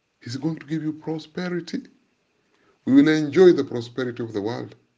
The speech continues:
be it finances, be it land, be it whatever that there is, the Lord is promising that you will prosper that. The Lord will open the heavens and storehouse of his bounty to send rain on your land in,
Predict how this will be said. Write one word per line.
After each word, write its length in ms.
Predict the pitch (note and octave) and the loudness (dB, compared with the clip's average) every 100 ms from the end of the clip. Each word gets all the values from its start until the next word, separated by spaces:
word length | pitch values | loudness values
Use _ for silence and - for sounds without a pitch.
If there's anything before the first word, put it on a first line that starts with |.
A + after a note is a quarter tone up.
| _ _ _ _ _ _ - | _ _ _ _ _ _ -8
be 100 | G#2+ | -4
it 120 | A2+ | -4
finances, 640 | - A2+ A#2 A2 F#2 F2 F2 | -4 -4 -2 -2 -6 -10 -10
be 180 | G#2+ | -8
it 140 | B2+ A#2+ | -8 -4
land, 440 | A#2+ A#2 G2+ F2+ - _ _ _ _ _ _ _ | 0 0 0 -8 -18 _ _ _ _ _ _ _
be 120 | A2 C3+ | -6 -4
it 120 | C#3+ | 0
whatever 460 | B2+ - D3+ C#3+ | -2 2 2 2
that 180 | A2+ F#2+ | -2 -2
there 120 | G2 | -2
is, 240 | G2+ F#2 - _ _ | -4 -4 -12 _ _
the 100 | F#2 | -8
Lord 220 | F#2 G#2 F#2+ | -4 -4 -6
is 80 | |
promising 680 | - - G2+ G2 - G2 F#2+ - _ - | -12 -8 -8 -8 -12 -14 -14 -18 _ -12
that 80 | |
you 100 | E2+ | -10
will 260 | E2+ E2+ - | -8 -12 -14
prosper 460 | - F#2 - - F2 | -18 -18 -18 -18 -18
that. 320 | E2 - _ _ _ _ _ _ - - _ | -16 -20 _ _ _ _ _ _ -20 -20 _
The 120 | A2 | 4
Lord 180 | C#3 E3+ | 6 6
will 160 | D#3+ D3+ | 4 2
open 300 | D3 D#3+ C#3+ | 0 0 0
the 100 | C3 | -2
heavens 380 | C3 C3 G2+ - | -4 -6 -8 -10
and 140 | F2+ | -14
storehouse 600 | - C3 B2 G#2+ F#2+ - | -6 -2 -2 -2 -8 -12
of 140 | G2 F#2+ | -14 -10
his 160 | A#2+ | -10
bounty 460 | G2+ A2 G#2+ G2+ - _ - - _ | -6 -4 -4 -10 -18 _ -20 -20 _
to 60 | - | -16
send 360 | - E3 E3+ | 0 0 2
rain 420 | C#3+ F#3+ F#3+ D#3 - | 6 8 8 6 0
on 120 | A2 | -8
your 140 | G#2+ G#2 | -6 -2
land 260 | A2+ A#2+ | -2 -2
in, 160 | A2+ | -6